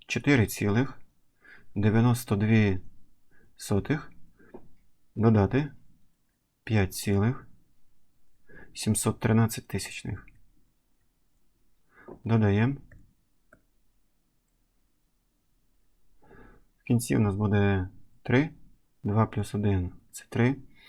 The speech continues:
дев'ять плюс сім — це шістнадцять, шість пишемо, один запам'ятовуємо, чотири плюс п'ять — це дев'ять, плюс один — це десять. Ну що ж, записуємо тоді, що сума в першому завданні у нас складає десять цілих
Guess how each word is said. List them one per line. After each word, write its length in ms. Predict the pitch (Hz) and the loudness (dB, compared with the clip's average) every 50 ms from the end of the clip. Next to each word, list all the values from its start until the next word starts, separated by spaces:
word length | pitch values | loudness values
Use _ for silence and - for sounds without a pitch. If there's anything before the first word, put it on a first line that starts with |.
| - - - - | -20 -20 -10 -2
дев'ять 280 | - 110 107 107 107 - | 2 4 4 4 2 0
плюс 200 | - - 107 - | -2 -4 -4 -4
сім — 440 | - - - 107 101 95 90 90 - - - | -4 -2 0 0 0 0 0 -2 -6 -12 -16
це 180 | - - - 95 | -10 -8 -8 -8
шістнадцять, 680 | - - - - - 117 120 127 131 - 135 135 - - - - - _ | -6 -8 -8 -4 0 0 0 0 0 -4 -8 -8 -10 -12 -20 -20 -20 _
шість 260 | - - - 110 - - | -10 -8 -6 -6 -2 -2
пишемо, 340 | 117 101 - - 110 107 | -2 0 0 2 2 2
один 180 | 107 104 113 113 | 2 2 2 2
запам'ятовуємо, 580 | 117 123 127 135 135 135 165 165 156 147 143 135 | 0 0 0 0 0 0 0 2 2 2 2 2
чотири 300 | - - - 117 113 107 | 2 0 0 0 0 0
плюс 200 | - - 101 - | -2 -4 -6 -4
п'ять — 260 | - 110 104 101 - | -2 -2 -2 -2 0
це 100 | - 117 | 0 2
дев'ять, 360 | 117 135 147 143 135 131 - - - - - - - | 4 4 4 4 2 -2 -4 -10 -18 -18 -18 -20 -12
плюс 240 | - - 104 - - | -6 -6 -4 -2 0
один — 280 | 113 107 113 117 113 107 | 2 2 4 2 2 2
це 140 | - - 107 | -2 -2 0
десять. 480 | 104 110 101 95 - - - - - _ - - - - - - - - - - - - - - - - - | 2 2 2 2 0 -6 -12 -16 -20 _ -20 -20 -20 -20 -20 -20 -20 -20 -20 -20 -18 -18 -18 -16 -18 -12 -8
Ну 80 | - - | -8 -6
що 120 | - 101 | -4 -4
ж, 280 | 98 - - - - 101 | -6 -6 -6 -4 -2 -2
записуємо 640 | 98 104 - - - - - 107 104 101 101 98 | -2 -2 -4 -4 -4 -2 -2 0 0 2 0 0
тоді, 460 | - - 104 98 104 110 110 104 95 - - - - - - - - | 0 -2 -2 2 4 4 4 4 2 -2 -8 -12 -14 -16 -18 -18 -14
що 420 | - - - - 117 104 107 - - - - - | -8 -4 0 2 2 2 2 0 -4 -8 -16 -16
сума 540 | - - - - 117 110 104 107 123 151 - - - - - - | -14 -10 -2 0 2 4 4 4 2 0 -2 -8 -14 -18 -18 -18
в 100 | - - | -4 2
першому 420 | 151 147 135 - - 135 131 131 | 2 2 2 2 0 0 2 2
завданні 520 | 127 131 127 131 131 127 127 123 120 120 - - - - - | 4 4 6 6 6 6 4 2 0 -2 -4 -8 -10 -8 -4
у 80 | 113 | -2
нас 160 | 104 98 98 - | 0 0 -2 -2
складає 640 | - - 110 101 110 117 117 113 110 107 104 101 - - - - - - _ _ _ _ _ _ | -2 0 2 4 6 6 6 6 4 4 2 0 -4 -8 -14 -20 -20 -20 _ _ _ _ _ _
десять 520 | - 135 110 117 117 107 - - 101 - - | -6 2 6 6 6 6 4 2 -4 -4 -4
цілих 560 | - - - 120 131 135 135 131 - - | -4 0 2 4 4 4 2 0 -2 -8